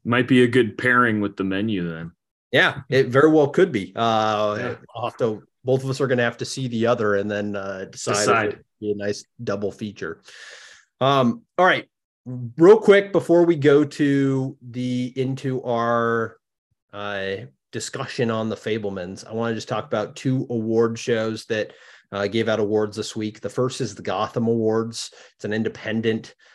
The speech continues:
Speaker 2: um, award show, and they gave their best feature to Everything Everywhere All at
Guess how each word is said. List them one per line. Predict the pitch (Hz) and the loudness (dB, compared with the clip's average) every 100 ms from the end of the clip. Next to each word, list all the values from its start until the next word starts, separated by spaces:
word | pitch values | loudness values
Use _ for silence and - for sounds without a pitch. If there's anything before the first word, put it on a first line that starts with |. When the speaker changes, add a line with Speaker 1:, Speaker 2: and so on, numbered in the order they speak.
| _ | _
Speaker 2:
um, | 107 104 98 101 98 98 101 - | -6 -4 -2 -4 -4 -6 -8 -6
award | 113 113 110 110 | -2 2 0 -2
show, | - 117 110 107 110 | -4 -2 0 -2 -6
and | 110 104 101 98 95 | -8 -4 -4 -4 -8
they | 98 120 127 143 139 | -2 2 4 2 0
gave | 135 127 127 127 117 104 | -2 0 0 0 -2 -4
their | 120 117 120 117 113 | 0 2 2 0 -4
best | 101 113 104 - - | -10 -8 -8 -10 -8
feature | - 143 135 143 135 | -6 -4 0 4 4
to | 127 - 107 107 - | 2 -4 -4 -4 -6
Everything | 117 120 117 104 | -6 -4 -4 -6
Everywhere | 101 107 101 98 - | -6 -4 -4 -4 -8
All | 95 92 90 | -8 -6 -6
at | 98 92 | -6 -8